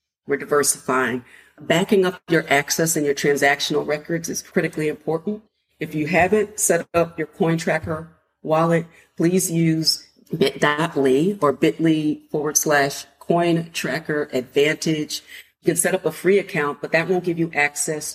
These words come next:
to a tax account. You can buy a tax account with that link at a discount, and it's already reasonably priced given what we're doing.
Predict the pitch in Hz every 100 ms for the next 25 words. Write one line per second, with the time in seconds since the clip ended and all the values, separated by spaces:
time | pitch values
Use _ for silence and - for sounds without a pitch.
0 | - 160 147 143 143 135 _ _ _ -
1 | - 175 - 143 - - - 127 - _
2 | _ - 147 170 156 170 185 180 185 165
3 | - - 160 151 - 151 160 - 143 151
4 | - 147 151 156 - 143 131 - - -
5 | 190 202 202 _ _ _ 151 160 160 196
6 | 185 180 175 156 139 151 170 151 131 131
7 | 131 _ 143 131 127 - 123 160 156 139
8 | 131 131 135 131 123 117 95